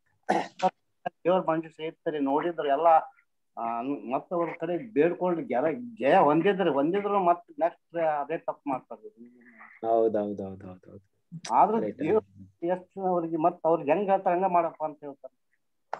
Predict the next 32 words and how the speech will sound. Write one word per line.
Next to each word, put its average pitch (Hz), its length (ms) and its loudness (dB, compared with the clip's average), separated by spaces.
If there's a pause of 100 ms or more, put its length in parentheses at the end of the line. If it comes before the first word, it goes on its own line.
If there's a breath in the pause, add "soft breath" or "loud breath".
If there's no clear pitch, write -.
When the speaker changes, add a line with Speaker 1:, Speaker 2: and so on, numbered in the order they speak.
(180)
Speaker 2:
ಹೌದು, 113 320 6
ಹೌದು, 98 240 -2
ಹೌದು. 92 260 -16 (840)
So 113 160 4
ಏನು, 107 260 4
thank 131 520 0
you. 160 340 8
So - 40 0
ಒಳ್ಳೆ 131 340 6
ಒಂದು 139 180 0
information 151 420 -2
ಕೊಟ್ಟಿದ್ರೆ 143 300 0
ಅಲ್ವಾ 135 180 2
brother? 151 380 4 (520)
Speaker 1:
ಹಾ. 127 80 -4
Speaker 2:
Thank 143 220 0
you, 143 200 2
God 135 140 4
bless 143 300 -2
you. 147 80 2 (340)
ಒಳ್ಳೆ 156 280 -2
ಪಾಠ 156 220 0
ಇದೆ 151 100 2
ನಮ್ಗೆ. 139 440 0
So - 260 -10
brother 127 240 -4
ಗಳು 131 140 -2
ಹೇಳೋ 127 220 0
ಪ್ರಕಾರ 127 260 -4
ಒಂದು 120 320 0
points 127 340 -6
ನೋಡ್ಬೇಕಾದ್ರೆ 120 520 -2